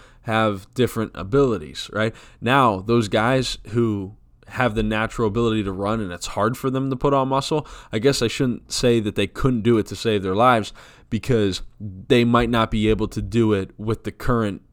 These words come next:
input that they're putting in, with the current actions that they're taking. But if they take the right steps, they eat the right foods, they do the right exercises, and they moderate the amount of cardio that they're putting in, they could put on muscle. Same with the guys over here who can't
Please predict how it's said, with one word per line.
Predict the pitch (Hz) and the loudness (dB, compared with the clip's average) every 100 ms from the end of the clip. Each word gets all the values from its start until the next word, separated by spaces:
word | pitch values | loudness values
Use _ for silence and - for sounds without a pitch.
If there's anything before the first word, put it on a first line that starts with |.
| _ _ _ _ | _ _ _ _
input | 139 156 135 123 - | -2 0 2 2 0
that | 107 | -4
they're | 107 | -4
putting | 92 107 95 92 | -2 0 0 0
in, | 95 98 | -4 -4
with | 92 | -6
the | |
current | 107 120 104 101 | -4 0 0 0
actions | 123 - 117 101 | -2 -2 -6 -6
that | 101 | -4
they're | 98 | -4
taking. | - 92 90 95 - - - - | -4 -6 -4 -8 -12 -18 -16 2
But | |
if | 110 | 4
they | 113 | 4
take | 107 165 135 | 6 6 6
the | 123 | 4
right | 95 | 2
steps, | - - 143 110 - - - - _ _ _ - - | 2 6 6 6 -4 -8 -16 -20 _ _ _ -8 -6
they | - 127 | 2 2
eat | 131 123 | 4 4
the | 123 | 4
right | 113 - | 2 2
foods, | 147 139 117 - - - _ - - | 2 2 2 -4 -12 -20 _ -20 -4
they | 120 | 2
do | 127 | 4
the | 123 | 6
right | 113 110 | 6 6
exercises, | 139 - 120 120 104 101 110 - - - - - | 4 2 -2 2 2 0 -4 -6 -10 -20 -20 -6
and | 110 113 | -2 2
they | 110 | 0
moderate | 87 87 123 127 127 127 120 | -2 0 4 6 6 4 2
the | 113 | -2
amount | 110 110 | 0 -2
of | 98 | 2
cardio | 143 151 139 110 | 4 6 6 4
that | 101 | 2
they're | 107 | -4
putting | - 113 110 | -2 0 2
in, | 110 | 4
they | 123 | 4
could | 123 220 175 | 4 4 4
put | 127 | 2
on | 98 | 0
muscle. | 87 85 - - _ _ - - _ - - - - | -2 -8 -12 -18 _ _ -20 -20 _ -18 -16 -16 -10
Same | - 143 | 2 2
with | 135 | 2
the | |
guys | 123 139 135 | 2 4 4
over | 131 117 | 4 2
here | 123 143 | 2 2
who | 135 | 2
can't | 120 139 123 | 0 -2 -2